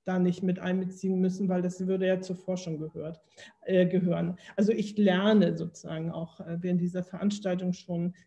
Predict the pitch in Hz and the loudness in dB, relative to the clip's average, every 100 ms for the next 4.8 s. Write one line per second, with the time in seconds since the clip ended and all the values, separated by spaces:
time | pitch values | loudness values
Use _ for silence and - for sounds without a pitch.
0 | _ 190 175 175 180 185 180 175 - 185 | _ -6 -2 0 0 0 -2 -4 -8 -10
1 | 180 - 160 175 _ - - - 202 214 | -10 -8 -8 -8 _ -20 -20 0 4 4
2 | 226 190 196 240 269 254 247 220 220 226 | 4 4 4 6 4 2 -2 0 2 4
3 | 226 226 226 233 233 214 208 - 247 254 | 4 4 2 -2 0 2 0 0 2 2
4 | 220 214 214 - 214 208 208 | 2 0 -2 -2 0 2 2